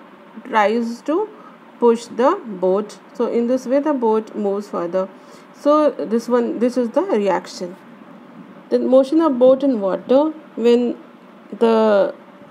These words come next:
um, boatman is rowing the boat in water, what happens? He is pushing the water with the help of the oar, and the water is pushing the boat in the forward direction. So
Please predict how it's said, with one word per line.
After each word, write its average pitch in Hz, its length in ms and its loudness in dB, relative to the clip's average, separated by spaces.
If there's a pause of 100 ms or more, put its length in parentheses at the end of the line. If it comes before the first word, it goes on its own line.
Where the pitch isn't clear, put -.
(160)
um, 196 560 -4 (260)
boatman 233 520 0
is 233 180 -2
rowing 220 260 -2
the 247 120 2
boat 214 300 -2
in 226 160 -2
water, 208 360 -2 (460)
what 233 160 -4
happens? 254 520 -4 (440)
He 262 120 0
is 277 160 -4
pushing 294 560 -6
the 254 280 -2 (640)
water 240 580 -2 (440)
with 214 280 -4
the 240 100 -2
help 233 280 -4
of 233 440 -2
the 226 140 -2 (100)
oar, 226 480 0
and 220 420 -4
the 233 280 -4 (600)
water 240 420 2
is 240 160 0
pushing 202 420 -8
the 196 100 -6
boat 185 320 -6
in 185 140 -6
the 339 200 -2 (140)
forward 165 360 -2
direction. 170 520 -10
So 277 260 2